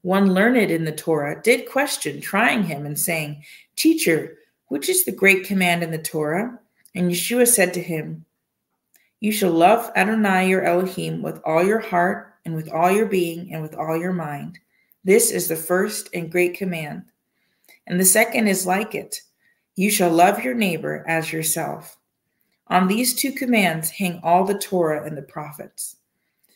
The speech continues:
And when the Pharisees were gathered together, Yeshua asked them, saying, "What do you think concerning the Messiah?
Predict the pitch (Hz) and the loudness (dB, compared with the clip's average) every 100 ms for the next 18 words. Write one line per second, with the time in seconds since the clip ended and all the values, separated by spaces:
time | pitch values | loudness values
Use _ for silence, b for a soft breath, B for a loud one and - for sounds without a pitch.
0 | _ _ 175 180 185 196 202 240 254 254 | _ _ -2 0 0 2 4 4 0 -2
1 | 247 - 190 190 208 208 190 165 156 160 | -2 2 2 2 -2 -4 -2 0 -2 -2
2 | 165 160 190 185 - 175 175 - 151 143 | -4 -2 0 0 0 -2 -2 -6 -6 -8
3 | - - 147 143 147 147 - B B B | -8 -6 -4 -6 -10 -12 -20 B B B
4 | B 262 262 311 339 - - 214 - 202 | B 0 2 6 6 6 -2 -2 -2 0
5 | - 208 202 190 175 170 - 180 160 156 | 2 2 2 2 0 0 0 0 0 -4